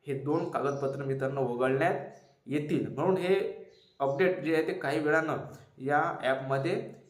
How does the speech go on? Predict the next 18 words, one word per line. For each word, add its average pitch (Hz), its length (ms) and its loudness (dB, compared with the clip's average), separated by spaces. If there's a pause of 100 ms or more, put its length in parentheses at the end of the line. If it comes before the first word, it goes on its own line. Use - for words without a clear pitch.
येईल. 123 340 -2
आणि 160 160 -4
नं-, 139 520 -6
नं-, 147 280 -2
नंतर 151 380 0
मित्रांनो 175 760 -2
खाली 147 300 0
आहे 180 80 2
अर्जदाराचा 156 1040 2 (100)
फोटो. 139 480 -2 (280)
आपल्याला 151 360 -2
याच्यामध्ये 160 460 -2
अर्जदाराचा 151 920 2 (520)
फोटो 196 280 4 (440)
हा 151 380 2 (260)
टाकायचा 156 400 2
आहे - 420 -2 (360)
आणि 190 520 0